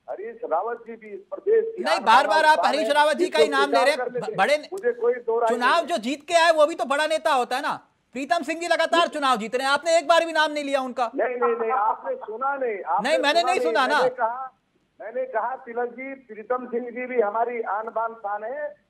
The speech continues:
Speaker 1: हमें
Speaker 2: हाँ।
Speaker 1: अपने, अ, हीरो पर गर्व है। हरीश रावत जी भी हमारे हीरे हैं, प्रीतम सिंह जी भी हमारे हीरे हैं,
Speaker 2: हम्म।
Speaker 1: करण महाराज जी और गणेश गोदिया जी भी हमारे हीरे
Speaker 2: विपिन
Speaker 1: हैं।
Speaker 2: जी मुस्कुरा
Speaker 1: इसमें
Speaker 2: रहे हैं।
Speaker 1: किसी को कोई दो राय नहीं होना चाहिए।
Speaker 2: विपिन जी बहुत देर
Speaker 1: और
Speaker 2: से मुस्कुरा रहे हैं।
Speaker 1: अगर, अगर यहाँ पर भारतीय जनता पार्टी को हमारे नेताओं से परेशानी है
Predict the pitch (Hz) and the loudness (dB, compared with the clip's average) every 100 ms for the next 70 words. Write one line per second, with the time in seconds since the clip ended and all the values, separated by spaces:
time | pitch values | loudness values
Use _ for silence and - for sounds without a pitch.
0 | - 151 247 254 - 175 220 247 254 226 | -8 -2 2 0 0 -4 -4 0 2 0
1 | - - - 196 170 151 208 269 262 240 | -4 -8 0 2 2 0 2 2 0 -6
2 | 226 226 208 165 - 196 208 220 233 240 | -6 -4 -4 -4 -6 -6 -4 -4 -6 -10
3 | 240 196 226 240 214 226 247 233 240 _ | -8 -8 -4 -4 -4 -4 -4 -4 -10 _
4 | _ - 349 240 247 233 233 233 247 214 | _ -14 -4 -4 -2 -4 -6 -6 -2 0
5 | 220 240 240 220 233 240 226 233 226 254 | 0 0 0 -2 -4 -4 -4 -8 -8 -6
6 | 147 202 240 226 202 240 240 240 220 202 | -4 -2 -2 -2 -2 -4 -4 -4 -4 -2
7 | 254 214 240 247 247 247 240 214 220 220 | -2 0 0 0 -2 -4 -4 -2 -2 -4
8 | 208 190 185 170 294 285 277 247 370 233 | -4 -4 -4 0 0 0 -4 -4 0 4
9 | 226 165 208 269 269 262 247 240 233 233 | 4 0 -6 -2 0 0 0 -2 0 0
10 | 220 220 214 196 185 180 - 208 294 330 | 0 -2 -6 -8 -8 -6 -4 -2 -2 -4
11 | 269 240 285 294 233 285 254 - 202 160 | 0 0 4 4 2 -2 -6 -4 0 2
12 | 196 262 233 - _ 160 208 269 247 180 | 0 -2 -4 -12 _ -4 -2 -2 -2 -4
13 | 226 247 254 151 185 - 240 220 226 254 | -4 -4 -4 -4 -4 -2 -4 -4 -2 -2
14 | 254 233 240 247 208 202 233 240 214 202 | 0 -4 -4 -4 -4 -2 -4 -4 -6 -4
15 | 233 262 240 240 208 208 226 262 262 262 | -2 0 -2 -2 -6 -4 -4 -2 -2 -2